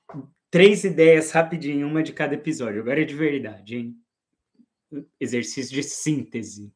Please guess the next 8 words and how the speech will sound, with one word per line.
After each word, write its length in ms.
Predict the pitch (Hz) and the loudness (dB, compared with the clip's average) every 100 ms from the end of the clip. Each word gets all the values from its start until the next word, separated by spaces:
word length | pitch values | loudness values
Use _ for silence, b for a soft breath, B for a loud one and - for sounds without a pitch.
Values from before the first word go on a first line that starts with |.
| _ _ _ b b b b b b b _ _ _ | _ _ _ b b b b b b b _ _ _
Primeiro 360 | - 165 170 170 | 0 4 4 4
episódio, 760 | 180 147 151 151 139 123 127 - | 2 4 6 6 4 0 -6 -4
o 120 | 156 151 | -4 -2
presente. 1040 | 170 160 - 143 143 175 175 - 247 247 _ _ _ _ _ _ _ _ | 2 2 2 0 2 0 -4 -4 -4 -6 _ _ _ _ _ _ _ _
Segundo 560 | - - - 175 180 175 | -14 -6 -4 0 2 2
episódio, 920 | 165 175 127 156 151 143 127 135 - _ - | 2 -2 2 4 6 4 0 -4 -4 _ 2
o 160 | 180 | 4
ser 640 | 175 - 151 151 185 226 | 4 2 2 4 4 0